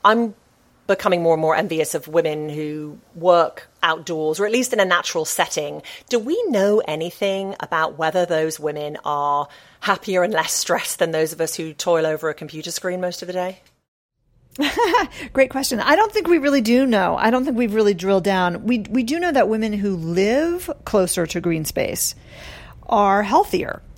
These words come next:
Speaker 2: And, and there, that's from studies in the U S, large-scale epidemiological studies. Um, the Nurses' Health Study in the United States, which is being studied by Harvard, has re-, recently come out with some very telling statistics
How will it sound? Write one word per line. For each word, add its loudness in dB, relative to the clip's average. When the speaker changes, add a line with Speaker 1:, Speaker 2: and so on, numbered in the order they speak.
Speaker 2:
And, 0
and 2
there, 2
that's 0
from -4
studies 0
in -2
the -2
U 2
S, 2
large-scale 2
epidemiological -2
studies. -2
Um, -4
the 2
Nurses' 0
Health 0
Study 0
in -4
the 0
United -2
States, 0
which -4
is -2
being -4
studied 0
by -2
Harvard, -2
has -4
re-, 0
recently -2
come -2
out 2
with -6
some 0
very -2
telling -2
statistics -2